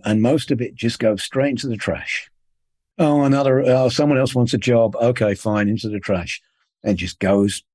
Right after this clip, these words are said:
it disappears. Whereas a letter is so unusual these days that they would,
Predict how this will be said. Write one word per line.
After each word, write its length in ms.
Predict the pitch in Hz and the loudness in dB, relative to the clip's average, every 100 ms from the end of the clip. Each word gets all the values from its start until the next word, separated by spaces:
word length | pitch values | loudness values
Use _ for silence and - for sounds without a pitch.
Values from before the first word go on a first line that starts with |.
| - | -14
it 140 | - | -8
disappears. 680 | 101 - 113 90 - - - _ _ _ - | -6 -4 -4 -6 -8 -18 -20 _ _ _ -4
Whereas 300 | 123 120 123 | 0 2 2
a 120 | 123 | 2
letter 600 | 120 135 185 - 95 76 _ - | 2 4 2 0 -4 -6 _ -6
is 140 | 117 | -6
so 360 | - - 165 180 | -4 -2 2 2
unusual 540 | 147 151 196 - 90 85 | 2 2 2 0 -4 -8
these 220 | 82 - | -14 -12
days 460 | - - 107 - - _ _ _ _ _ _ _ _ | -12 -10 -12 -12 -18 _ _ _ _ _ _ _ _
that 80 | 113 | -4
they 100 | 113 | -2
would, 180 | 143 | 0